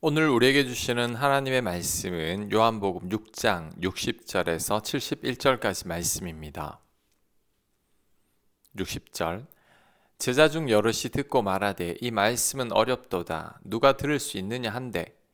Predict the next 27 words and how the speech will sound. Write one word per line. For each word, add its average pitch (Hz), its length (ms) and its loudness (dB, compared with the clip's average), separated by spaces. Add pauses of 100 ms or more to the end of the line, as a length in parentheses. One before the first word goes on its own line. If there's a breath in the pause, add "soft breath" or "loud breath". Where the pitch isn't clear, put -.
(160)
예수께서 - 500 0
스스로 113 420 -2
제자들이 101 500 -4
이 101 160 -6
말씀에 104 520 -4
대하여 156 340 -4
수군거리는 123 960 -6
줄 92 200 -4
아시고 90 460 -4
이르시되, 90 680 -6 (680 loud breath)
"이 - 100 -4
말이 151 280 4
너희에게 120 480 4
걸림이 120 480 -4
되느냐? 87 560 -6 (240)
그러면 98 320 0
너희는 101 540 -2
인자가 127 500 0
이전에 123 380 2
있던 123 520 -4
곳으로, 98 680 0 (240)
곳으로 95 580 0 (260 loud breath)
올라가는 135 520 6
것을 123 240 -2
본다면 98 640 0
어떻게 - 460 -4
하겠느냐? 95 720 -4